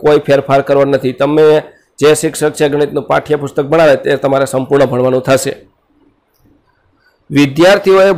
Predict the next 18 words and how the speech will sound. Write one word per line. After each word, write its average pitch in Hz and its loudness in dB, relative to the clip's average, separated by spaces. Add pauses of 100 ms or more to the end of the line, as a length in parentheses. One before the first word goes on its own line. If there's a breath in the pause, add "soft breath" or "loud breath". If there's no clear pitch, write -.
બોર્ડના 156 2 (140)
ફોર્મ 175 2
ભરતી 165 2
વખતે 156 0 (180)
ગણિત 175 2 (100)
વિષયમાં 151 0
સ્ટાન્ડર્ડ 165 0
ગણિત 175 2 (280)
અને 156 2 (180)
અથવા 151 2 (120)
બેઝિક 147 2
ગણિત 156 2 (160)
એમ 156 2 (140)
વિકલ્પ 170 -2
પસંદ 139 -2
કરવાનો 135 2
રહેશે 135 2 (440)
બોર્ડના 151 0